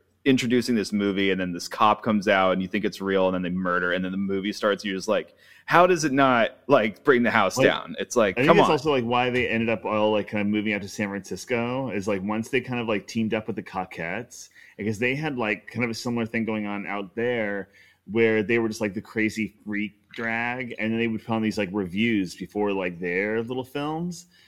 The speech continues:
Speaker 2: Um, and so then when they all teamed up, it was just, like, Divine went out there, and it was like, "Oh, it, this all makes sense now." Um, yeah, it's just, it's so great that, that people were just like,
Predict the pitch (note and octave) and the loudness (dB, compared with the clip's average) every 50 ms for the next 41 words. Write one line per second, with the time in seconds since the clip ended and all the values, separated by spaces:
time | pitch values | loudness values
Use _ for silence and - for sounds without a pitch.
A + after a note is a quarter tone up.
0 | _ _ _ - A2+ A2+ A2 G#2+ G#2 G2+ G2 F#2+ F#2 F#2 F#2 F#2 F2+ - - A#2 | _ _ _ -4 -2 0 0 0 0 -2 -2 -4 -4 -6 -8 -8 -8 -4 -2 -2
1 | A2+ - B2 A2+ A2+ A#2 A#2 A#2 A2+ A2+ A2 A2+ A2 G2+ A2 A2+ A2 - - A2 | 0 0 0 0 0 0 2 2 2 2 2 0 0 0 -2 -4 -4 -6 -6 -8
2 | G#2 A2+ G#2 G#2+ G2+ G2 F#2+ - G2+ F#2 - - G2+ F#2 F2+ F2 - - _ _ | -6 -6 -6 -6 -6 -6 -8 -10 -12 -8 -4 -2 -2 0 -2 -2 -4 -8 _ _
3 | _ _ _ _ _ _ - B2+ G#2+ A2 G#2+ G#2 G#2 A2 G#2+ G#2+ G#2 G2 F#2 F#2+ | _ _ _ _ _ _ -2 -2 0 0 0 0 0 0 0 -2 -2 -2 -2 -4
4 | F#2 - - G#2 G2 G2 F#2+ F#2+ F#2+ F#2 F#2+ G2 F#2+ F#2+ G2 F#2+ - - B2 B2+ | -6 -4 -2 -2 0 0 0 0 -2 -2 -4 -4 -6 -8 -8 -10 -10 -10 -8 -4
5 | B2 A2+ G#2+ G#2 G2+ - - A#2 G#2 - G2 A2+ A#2 A2+ A2+ A#2 A2+ A2 G#2+ G#2 | -2 0 0 -2 -2 -4 -6 -8 -8 -6 -4 -2 0 0 0 0 0 0 -2 -2
6 | - - - - G#2+ G#2 G#2+ G#2+ - - F#2+ E2+ D#2+ D2+ D2 C#2 C2+ D2 D2+ _ | -4 -6 -8 -6 -4 -4 -4 -4 -6 -8 -10 -10 -10 -10 -14 -16 -18 -18 -20 _
7 | _ _ _ _ _ _ - G2 G2+ G2+ G2 F#2+ F#2 F2+ F2+ F2+ F2 E2+ F2 E2+ | _ _ _ _ _ _ -8 -4 -4 -2 -2 -2 -4 -4 -6 -8 -10 -12 -14 -16
8 | _ _ _ _ _ _ _ _ _ - A2 G2 F2 E2+ F2 - G2 F2+ - F#2+ | _ _ _ _ _ _ _ _ _ -4 -2 -2 -2 -4 -8 -12 -12 -14 -14 -14
9 | F2 - - A#2+ A2 G2+ E2 F2 E2+ F2 E2 D2 - - - F2 E2+ - G2 - | -14 -8 -4 -4 -4 -4 -4 -6 -6 -6 -6 -8 -10 -12 -12 -12 -10 -8 -8 -10
10 | - - - G#2+ F#2 G2 G2+ F#2 F#2 E2+ - F2 - - - F2+ E2 D#2 D#2 D2+ | -10 -10 -10 -8 -6 -6 -4 -6 -6 -6 -8 -12 -14 -12 -10 -10 -8 -8 -10 -14
11 | - - - _ | -16 -20 -20 _